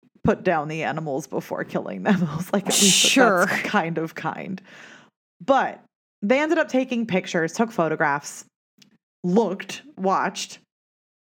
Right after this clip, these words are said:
Speaker 1: They didn't see anything within the photographs or with their own eyes. No soul slipping away, no nothing. They didn't see anything.
Speaker 2: Mm-hmm.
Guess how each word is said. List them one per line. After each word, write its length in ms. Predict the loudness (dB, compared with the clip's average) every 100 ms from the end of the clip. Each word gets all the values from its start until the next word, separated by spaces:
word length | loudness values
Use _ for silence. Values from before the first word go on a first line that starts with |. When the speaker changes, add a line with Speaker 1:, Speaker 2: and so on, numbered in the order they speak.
| _ 2
Speaker 1:
They 100 | 2
didn't 200 | 2 -2
see 240 | -4 -4 0
anything 480 | 2 2 0 -2
within 180 | -2 -2
the 60 | -2
photographs 580 | 0 0 2 2 0 -2
or 120 | 0 0
with 160 | 2
their 140 | 2 2
own 120 | 2
eyes. 460 | 2 0 0 -6 -10 -20 -20 -20 _ 0
No 300 | 4 4 4
soul 320 | 2 2 2
slipping 360 | 0 -2 2 2
away, 280 | 2 2
no 160 | 0 0
nothing. 480 | 2 0 -2 -2 0
They 80 | 2
didn't 180 | 2
see 340 | 2 0 0 -6 _ _ -2
anything. 720 | 0 0 -6 -10 -14 -18 -18 _ _ _ -8
Speaker 2:
Mm-hmm. 320 | -8 -6 -10